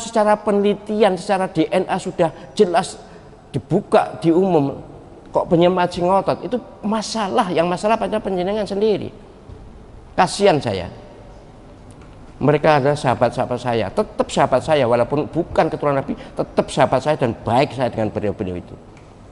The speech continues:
Perkara sing kelakuane gak cocok karo tuntunan Nabi, ya itu urusan pribadi, tapi yang jelas kita ini menghormati pada semuanya. Ini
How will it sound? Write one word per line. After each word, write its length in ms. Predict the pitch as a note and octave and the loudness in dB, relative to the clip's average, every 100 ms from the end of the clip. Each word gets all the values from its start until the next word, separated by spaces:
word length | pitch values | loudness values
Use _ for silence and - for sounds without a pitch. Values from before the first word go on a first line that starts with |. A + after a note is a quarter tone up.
| - - - - - - - - | -20 -20 -20 -20 -20 -20 -14 -2
Perkara 320 | A#2+ D3+ D3 | 2 4 4
sing 160 | D3+ C#3+ | 2 4
kelakuane 720 | D3 C#3+ C#3+ D3+ D3+ - - | 4 6 4 4 -2 -6 0
gak 160 | A#2+ - | 0 0
cocok 220 | C#3+ D3+ | -2 0
karo 320 | C#3 C#3 C3+ | 2 2 2
tuntunan 400 | C#3+ C3+ C3+ C3+ | 0 -2 0 0
Nabi, 160 | A3 F3 | 2 2
ya 80 | F#3+ | 2
itu 80 | |
urusan 320 | F3+ C#3+ C#3+ B2 | 0 0 -2 -2
pribadi, 480 | B2+ B2 C#3 C#3 | -2 0 0 -2
tapi 240 | C#3+ G#3 G3+ - - | -4 -4 -6 -10 -6
yang 160 | - D3 | 2 2
jelas 240 | D#3 G3 | 2 0
kita 240 | F#3+ - F3 | 0 0 0
ini 160 | A#3 | 0
menghormati 400 | G3 C#3+ C#3 E3+ | 0 2 2 0
pada 240 | G#3+ E3 D3+ | -2 -4 -2
semuanya. 720 | E3 D3+ F3+ B3 C#4 C4+ - - - - - - - - - - - - - | -2 0 0 0 0 -4 -6 -12 -20 -20 -20 -20 -20 -20 -20 -20 -20 -20 -4
Ini 160 | D#3 | 0